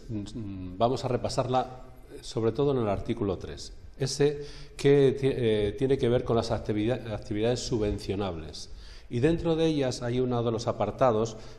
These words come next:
que podemos ver, eh, aquí en la diapositiva, que tiene que, eh, adecuarse a la creación o adecuación de material digital. Va, eh, en este apartado,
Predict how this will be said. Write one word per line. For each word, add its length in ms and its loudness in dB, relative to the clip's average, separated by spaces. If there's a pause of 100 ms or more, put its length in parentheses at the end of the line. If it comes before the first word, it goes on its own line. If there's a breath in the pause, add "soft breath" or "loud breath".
que 120 -2
podemos 480 0
ver, 420 2
eh, 680 -4
aquí 220 -4
en 60 2
la 80 0
diapositiva, 580 -2
que 100 -4
tiene 240 0
que, 580 -2 (120)
eh, 260 -2
adecuarse 680 6
a 60 2
la 180 2
creación 760 0
o 200 4
adecuación 560 2
de 60 0
material 440 0
digital. 560 -4 (680 loud breath)
Va, 380 2
eh, 760 -2
en 100 0
este 380 2
apartado, 720 -2